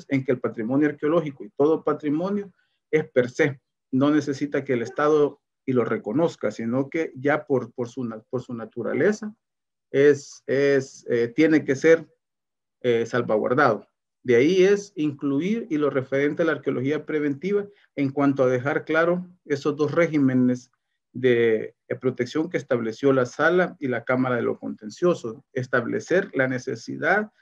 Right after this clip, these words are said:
de la opinión técnica antes de cualquier proyecto que implique cualquier tipo de remoción de tierra.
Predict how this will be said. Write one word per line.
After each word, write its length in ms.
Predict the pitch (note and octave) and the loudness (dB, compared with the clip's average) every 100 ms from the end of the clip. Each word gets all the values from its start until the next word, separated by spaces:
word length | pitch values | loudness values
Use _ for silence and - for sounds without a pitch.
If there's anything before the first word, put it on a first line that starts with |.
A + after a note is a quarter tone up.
| _ _ | _ _
de 120 | C#3 | 2
la 100 | C3 | 4
opinión 600 | A#2+ A#2+ B2 B2+ D3 E3 - - | 2 0 -2 2 2 2 -2 4
técnica 600 | G#3+ A#3+ A3 - G3 - | 4 4 -2 -4 -6 -2
antes 380 | D#3+ G3 F#3 F3+ | -2 -2 -6 -6
de 120 | C#3+ | -4
cualquier 400 | C#3 C3 D#3 D#3+ | -4 -4 -4 -6
proyecto 460 | D3+ D#3 E3 E3 - | -2 0 0 -2 -4
que 80 | |
implique 500 | C3 B2+ D#3+ F3 E3 - | -6 -4 -4 -4 -4 -8
cualquier 480 | - A#2+ B2 F3 E3+ F3 | -4 -4 -2 -2 -2 -2
tipo 420 | G#3+ G3+ G#3 G#3 | -4 -2 -6 -8
de 160 | C3+ C3 | -4 -2
remoción 500 | C3 A#2 A#2 - C3+ | -2 -4 -6 -4 -2
de 100 | B2 | -2
tierra. 320 | B2 A#2+ - | -2 -4 -4